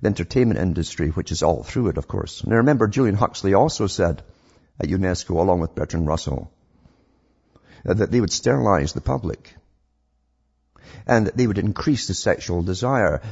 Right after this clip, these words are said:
In other words, uh, multiple partners and promiscuity. The idea that no one would bond for life. If you don't bond, you won't stand up for anybody that you love, right? You will create hedonism, which is self-love.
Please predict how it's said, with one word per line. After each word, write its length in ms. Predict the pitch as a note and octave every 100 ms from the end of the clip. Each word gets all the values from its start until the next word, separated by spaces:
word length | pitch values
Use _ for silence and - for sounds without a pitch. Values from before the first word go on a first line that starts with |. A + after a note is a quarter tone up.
| F2+
In 80 | A#2+
other 160 | G2+
words, 320 | F#2 E2 - - -
uh, 80 | -
multiple 460 | G2+ A2+ - F2 F#2+
partners 480 | - C3+ - F2
and 140 | F2 D#2+
promiscuity. 960 | G2 F#2 D2+ - A#2+ A#2+ - C2+ A#1 - _ _ _ _ -
The 80 | A2+
idea 240 | G#2+ G#2+
that 120 | F#2
no 120 | - A#2
one 140 | G#2
would 180 | F2+ F2+
bond 300 | G2+ G#2+ G#2
for 120 | E2+
life. 300 | D#2 G#2 -
If 80 | F2+
you 60 |
don't 220 | A2 E2+ D#2
bond, 280 | G2+ G#2+
you 60 | F#2+
won't 140 | F#2
stand 340 | - F#2+ F#2 F2
up 140 | -
for 120 | -
anybody 400 | E2 F2 D2+ D2+
that 100 | D#2
you 80 | -
love, 280 | G2 A2 -
right? 180 | E2 - - _ - _ _ _ _ _ _ _ _ _ - - -
You 100 | C3
will 60 | A2+
create 260 | - G#2
hedonism, 520 | F#2 B2+ G#2+ F2+ F2+ G2
which 140 | -
is 120 | A2+
self-love. 600 | - E3 - D2+ C2 -